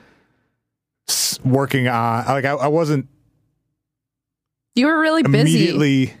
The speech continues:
Speaker 1: yeah, like, I had other stuff that wasn't that, that I was working on. Like, I was scoring a movie and I was in the process of selling a podcast to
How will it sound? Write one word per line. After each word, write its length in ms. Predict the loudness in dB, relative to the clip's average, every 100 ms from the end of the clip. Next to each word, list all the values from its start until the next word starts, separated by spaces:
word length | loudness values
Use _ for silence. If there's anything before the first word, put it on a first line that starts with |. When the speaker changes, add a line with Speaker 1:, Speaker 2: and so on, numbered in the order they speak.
| _ _ _ _
Speaker 1:
yeah, 340 | 0 0 0
like, 180 | 0 0
I 80 | -2
had 220 | -2 0
other 260 | 0 0 0
stuff 240 | 0 -2
that 160 | -2 -2
wasn't 500 | 0 0 0 -2 -2
that, 280 | -2 -2 -2
that 120 | -2
I 60 | 0
was 140 | 0
working 360 | 0 -2 -2 -2
on. 140 | 0
Like, 100 | 0
I 60 | 0
was 140 | -2
scoring 400 | -2 -2 0 0
a 60 | 0
movie 360 | 2 2 2 2
and 120 | 0
I 100 | 0
was 420 | 0 0 0 -4 -10 -20 -20 -20 -20 _
in 100 | -2
the 80 | 0
process 440 | 0 -2 -2 -2 -2
of 240 | -4 -6
selling 320 | -2 -2 0
a 80 | -2
podcast 640 | -2 -4 -2 -4 -4 -4
to 160 | -2 -2